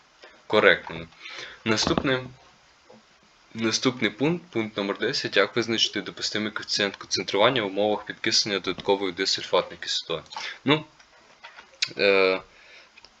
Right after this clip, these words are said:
дуже <laughs> легко. Тобто ми знаємо, що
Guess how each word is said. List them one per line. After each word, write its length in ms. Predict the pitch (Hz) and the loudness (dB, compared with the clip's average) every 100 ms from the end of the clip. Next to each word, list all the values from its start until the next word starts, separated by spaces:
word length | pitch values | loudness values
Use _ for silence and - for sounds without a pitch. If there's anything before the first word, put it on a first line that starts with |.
| - | -2
дуже 400 | 107 101 95 90 - | 4 8 8 6 -2
<laughs> 80 | - | -4
легко. 540 | 90 110 170 - 120 117 - - | 0 2 2 -2 -4 -4 -12 -2
Тобто 360 | 113 - 113 | -2 2 2
ми 140 | 110 131 | 2 2
знаємо, 300 | 113 123 113 | 4 2 4
що 400 | - 104 101 | 2 2 0